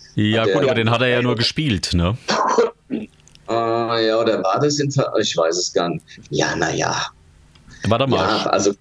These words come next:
Speaker 1: hier, schwule
Speaker 2: Genau.
Speaker 1: Soapstars, da haben wir's doch hier. Warte mal. Ach nee, du, wen du meinst, das ist der Tore Schölermann.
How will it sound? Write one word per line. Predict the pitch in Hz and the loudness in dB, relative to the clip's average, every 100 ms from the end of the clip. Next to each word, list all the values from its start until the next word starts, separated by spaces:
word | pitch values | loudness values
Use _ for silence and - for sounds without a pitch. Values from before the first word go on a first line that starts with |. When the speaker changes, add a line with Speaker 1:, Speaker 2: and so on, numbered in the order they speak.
| _ | _
Speaker 1:
hier, | 95 120 107 | -2 0 0
schwule | - 117 143 160 | 0 0 2 2
Speaker 2:
Genau. | - 123 | 2 2
Speaker 1:
Soapstars, | 117 85 - 92 78 73 80 - - | 2 0 -2 0 0 0 -2 -4 -2
da | 87 | 0
haben | 95 | 0
wir's | 95 82 | 0 0
doch | - 73 - | -2 -6 -4
hier. | 80 73 90 | -2 -2 -2
Warte | 92 | -2
mal. | 87 - | 0 0
Ach | 117 | 2
nee, | 127 160 | 0 0
du, | 127 | 0
wen | 113 110 113 107 | 0 0 0 0
du | 131 | 0
meinst, | 131 131 139 | 0 0 0
das | 131 | -2
ist | 113 101 | -2 0
der | 104 | -2
Tore | - 120 127 110 | 0 0 2 0
Schölermann. | - 147 180 110 87 80 80 | 0 0 0 0 0 0 -2